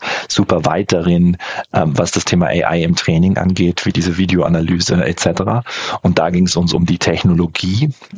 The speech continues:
äh, die wir jetzt integriert haben und das Team, das bei uns die A-I-Sachen auch, auch weiter treibt. Ähm,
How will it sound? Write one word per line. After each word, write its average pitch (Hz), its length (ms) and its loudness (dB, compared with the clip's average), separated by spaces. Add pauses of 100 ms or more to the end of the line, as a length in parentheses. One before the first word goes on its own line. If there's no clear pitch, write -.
(140)
äh, 175 220 0
die 180 140 0
wir 92 80 4
jetzt - 160 0
integriert 92 460 -2
haben 90 160 2
und 85 120 0
das - 160 -2
Team, 98 220 2
das 87 160 0
bei 82 120 0
uns - 400 -2 (760)
die - 300 0
A-I-Sachen 78 460 0
auch, - 300 -6
auch - 220 -2
weiter 78 280 0
treibt. - 500 -4
Ähm, - 540 -4